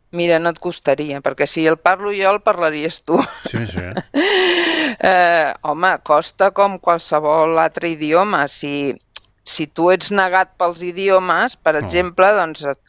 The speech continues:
Speaker 1: costarà o no podràs, però si, per exemple, parles anglès o els catalans que són bilingües, ja tenim
Speaker 2: Hmm.
Speaker 1: el cervell més preparat. I nosaltres le-, el vam aprendre la primera vegada que per,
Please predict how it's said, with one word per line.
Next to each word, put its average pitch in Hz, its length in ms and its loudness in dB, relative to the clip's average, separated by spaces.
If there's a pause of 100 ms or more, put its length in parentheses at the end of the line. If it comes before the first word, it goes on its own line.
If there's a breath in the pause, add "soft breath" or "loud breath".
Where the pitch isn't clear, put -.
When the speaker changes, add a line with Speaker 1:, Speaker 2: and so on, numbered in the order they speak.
Speaker 1:
costarà 147 640 0
o 175 60 0
no 160 140 -2
podràs, 170 560 0
però 143 220 -4
si, - 180 -10
per 127 180 -2
exemple, 139 360 -2
parles 147 360 -2
anglès 151 640 0
o 139 280 4
els 147 160 0
catalans 147 500 -2
que 165 120 -8
són 170 260 -6
bilingües, 156 640 -2
ja 143 160 2
tenim 160 260 -2
Speaker 2:
Hmm. 160 60 0
Speaker 1:
el 165 80 0
cervell 156 500 -2
més 170 240 -4
preparat. 147 580 0 (680 loud breath)
I 185 120 0
nosaltres 185 760 2
le-, 220 360 2
el 170 180 2
vam 165 240 0
aprendre 185 520 2
la 185 100 4
primera 175 380 0
vegada 180 480 2 (260)
que 156 160 0
per, - 200 -2